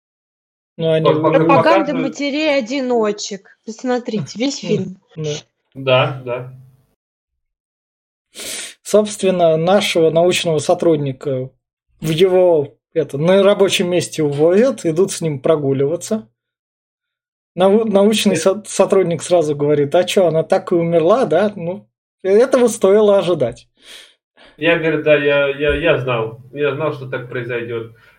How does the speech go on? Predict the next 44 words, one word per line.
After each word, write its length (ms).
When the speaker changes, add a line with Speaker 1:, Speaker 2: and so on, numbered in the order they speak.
Speaker 2:
А 360
главного 380
героя 300
как 180
зовут? 320
Я 100
забыл. 360
Speaker 1:
Я 180
вот 220
тоже, 320
я 220
вообще 320
имя 100
<laughs> 140
вылетело. 460
Но 120
Наташе 440
его 140
не 140
жалко, 340
она 140
не 120
запомнила 600
даже. 260
Speaker 2:
<laughs> 40
Speaker 3:
Мне 840
никого 380
из 160
этих 300
персонажей 680
не 120
жалко, 360
уж 300
вы 160
не, 180
не 180
обижайтесь 520
Speaker 1:
Не, 140
Speaker 3:
на 40
меня. 300
Speaker 1:
не, 80
Speaker 3:
Ну, 60
Speaker 1:
не 120
Speaker 3:
блин, 40